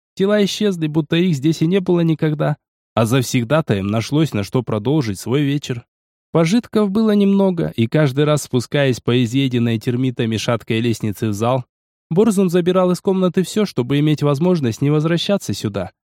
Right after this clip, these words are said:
Из вещей была только дорожная сумка с утепленным плащом-сменкой, да кое-каким скарбом, без которого не мог обойтись путешественник. Раньше там находилась сферу,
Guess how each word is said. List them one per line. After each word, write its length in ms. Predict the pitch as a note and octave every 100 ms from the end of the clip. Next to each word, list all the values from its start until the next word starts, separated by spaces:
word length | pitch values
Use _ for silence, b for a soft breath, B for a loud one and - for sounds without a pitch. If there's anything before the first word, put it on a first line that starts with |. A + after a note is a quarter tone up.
| _
Из 180 | A2 A2
вещей 400 | C#3 C#3 G3 G3+
была 260 | A2+ A#2+ A#2+
только 300 | C3 A#2 A2
дорожная 500 | A#2 C3 A#2 B2 A#2
сумка 340 | F3 E3+ G#2+
с 100 | -
утепленным 520 | G#2+ G#2+ B2+ B2 A2+
плащом-сменкой, 920 | A2 A2 - A#2 - E3 F3+ - D#3 - _ _
да 140 | B2+ D#3+
кое-каким 560 | A#3 A3 E3 D3+ G3
скарбом, 560 | F3+ - G3+ F3+ F3+ D#3 _ _ _ A2
без 180 | B2
которого 460 | - C#3+ D#3+ D3 C#3
не 120 | C#3+
мог 220 | F3 F#3
обойтись 440 | A#2+ G#2 G#2+ D3 -
путешественник. 920 | B2 C3+ - D#3 - F#2+ E2+ - - _ _ _ -
Раньше 360 | A2 D#3 - G#2
там 200 | A2 A2
находилась 560 | G#2+ A#2+ B2 A#2+ G#2
сферу, 440 | - C#3 D#3 F#2+